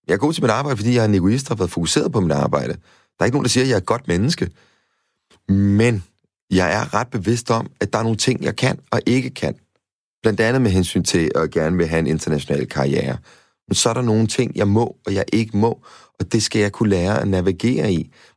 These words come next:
Men jeg har heller ikke behovet for at provokere. Jeg har en mening.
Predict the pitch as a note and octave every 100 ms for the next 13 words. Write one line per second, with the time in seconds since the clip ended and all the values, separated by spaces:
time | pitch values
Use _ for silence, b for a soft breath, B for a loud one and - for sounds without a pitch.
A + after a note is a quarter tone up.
0 | - F#2+ A2 A2 - G#2+ A#2+ C3+ A#2 -
1 | G2 E2+ B2+ F3+ A#2+ E2 - D2+ - D2
2 | - D#2 E2+ - b b b - D2+ B1+
3 | C#2+ D2 E2 C3+ F#3+ -